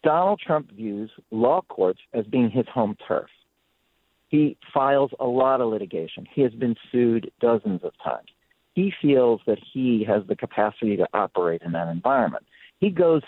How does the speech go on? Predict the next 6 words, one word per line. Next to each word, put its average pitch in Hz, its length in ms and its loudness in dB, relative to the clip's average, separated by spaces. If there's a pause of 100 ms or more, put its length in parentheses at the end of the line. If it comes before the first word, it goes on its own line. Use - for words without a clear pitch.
through 147 240 -2
lawyers 135 560 4 (760)
you 127 60 2
know, 127 120 4 (480)
we've 139 160 2
been, 127 320 0